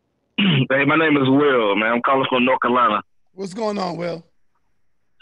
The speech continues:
Speaker 1: Hey, nah, man, I just wanna call in. I just wanna talk to, um, G Con and Jabari.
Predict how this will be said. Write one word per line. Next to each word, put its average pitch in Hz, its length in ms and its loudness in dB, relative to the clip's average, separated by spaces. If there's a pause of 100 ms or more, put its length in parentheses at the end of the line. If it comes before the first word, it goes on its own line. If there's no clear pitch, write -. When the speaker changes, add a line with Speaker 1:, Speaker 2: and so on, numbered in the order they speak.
(320)
Speaker 1:
Hey, 143 160 0
nah, 147 240 2
man, 143 140 2
I 160 160 0
just 165 100 0
wanna 151 220 0
call 139 300 2
in. 135 120 0
I 139 100 2
just 143 200 0
wanna 131 220 0
talk 123 280 0
to, 113 80 0
um, 110 640 2
G 120 180 -2
Con 120 260 2
and 104 120 -2
Jabari. 117 400 0